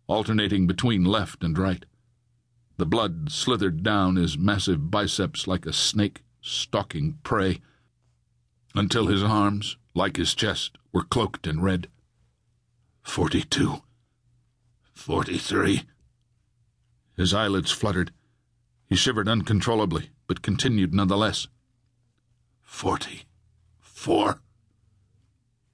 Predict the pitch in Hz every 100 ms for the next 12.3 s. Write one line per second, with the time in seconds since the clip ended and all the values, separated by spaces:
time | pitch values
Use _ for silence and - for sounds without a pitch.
0 | - 76 - 104 - 76 - 92 87 76
1 | - _ _ _ _ _ _ 87 101 104
2 | 98 107 92 95 95 95 82 - _ _
3 | _ _ _ _ _ _ _ _ - 92
4 | 120 92 95 117 - - - 90 90 -
5 | 107 - 95 95 104 101 101 101 101 82
6 | 80 87 87 95 - 98 78 104 - -
7 | - 87 - 104 95 90 - _ _ _
8 | _ _ _ _ _ _ - 110 127 120
9 | 107 101 - - - _ _ 107 107 107
10 | 110 - - 123 107 - - 113 90 -
11 | _ 92 113 104 98 110 110 92 - -
12 | 101 87